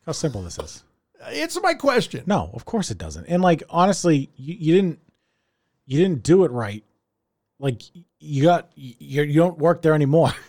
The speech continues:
Speaker 2: Right. What did he do there?
Speaker 1: He was creative stuff. He, he was, like, a, he did, like,
Speaker 2: But
Speaker 1: press.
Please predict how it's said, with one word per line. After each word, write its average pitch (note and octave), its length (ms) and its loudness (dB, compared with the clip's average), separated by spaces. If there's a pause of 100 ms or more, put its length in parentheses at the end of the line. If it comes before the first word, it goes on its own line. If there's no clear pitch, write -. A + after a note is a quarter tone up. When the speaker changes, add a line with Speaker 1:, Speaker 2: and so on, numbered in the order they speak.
(140)
Speaker 2:
Right. G3+ 320 -2 (580)
What F3+ 120 2
did B3 140 0
he A#3+ 100 0
do G3+ 240 2
there? B2+ 380 -4
Speaker 1:
He A#2 100 -4
was B2 220 -4 (160)
creative D3 440 -4
stuff. - 440 -16
He, - 180 -20
he A2+ 100 -10
was, G#2+ 140 -6
like, A2 140 -8
a, G#2+ 180 -10
he A2 180 -10
did, G#2+ 280 -6
like, G#2+ 460 -10 (400)
Speaker 2:
But E3+ 240 2
Speaker 1:
press. - 500 -6